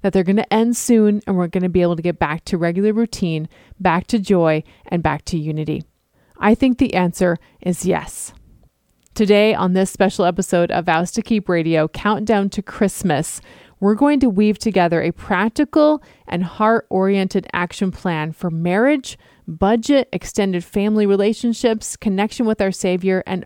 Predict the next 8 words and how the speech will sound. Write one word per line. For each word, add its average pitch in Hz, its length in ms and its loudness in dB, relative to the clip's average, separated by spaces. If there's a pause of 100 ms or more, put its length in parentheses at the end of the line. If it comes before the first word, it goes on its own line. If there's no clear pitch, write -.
other 208 300 2
areas 185 540 0 (360)
that 185 160 2
may 208 240 2
need 359 220 0
some 233 200 0
prayer 208 520 0
and 190 280 -2